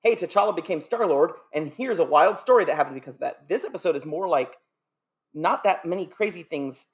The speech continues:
We, we haven't seen the, you know, the spins out of control, and here's where this universe is. It's more like, you know, here is something you've already seen, but then they die instead.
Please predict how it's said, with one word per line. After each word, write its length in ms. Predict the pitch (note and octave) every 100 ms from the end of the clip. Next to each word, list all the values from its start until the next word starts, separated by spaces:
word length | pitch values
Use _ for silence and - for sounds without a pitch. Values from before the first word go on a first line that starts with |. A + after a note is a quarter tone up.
| _ _
We, 180 | D#3+ D#3+
we 140 | F3+
haven't 260 | F#3+ C#4+ -
seen 300 | - A3 F#3
the, 140 | D3+
you 120 | C3+ C#3+
know, 120 | B2
the 120 | C3
spins 520 | - - B3 A#3 G#3+
out 140 | G3 F3
of 80 |
control, 440 | - D#3+ G3 D#3 C3+
and 120 | B2+
here's 180 | F3 E3
where 100 | D3+
this 200 | D3 C#3+
universe 360 | D#3 C#3 C3+ B2+
is. 160 | B2+
It's 180 | - -
more 180 | F3+ F3+
like, 280 | D3+ C#3 - _ _ _ _ _ _ _
you 100 | C#3
know, 380 | A#2 A#2+ C3 - _ _ _
here 340 | F3 F3 F3 D3
is 480 | C#3+ C#3+ C#3 - -
something 300 | - G#3 G#3
you've 140 | F3+
already 180 | E3 D3
seen, 400 | - A3 D#3 D3 _
but 140 | D#3+ E3
then 100 | F3
they 120 | C3+
die 280 | D#3 D#3 B2
instead. 480 | B2 - - -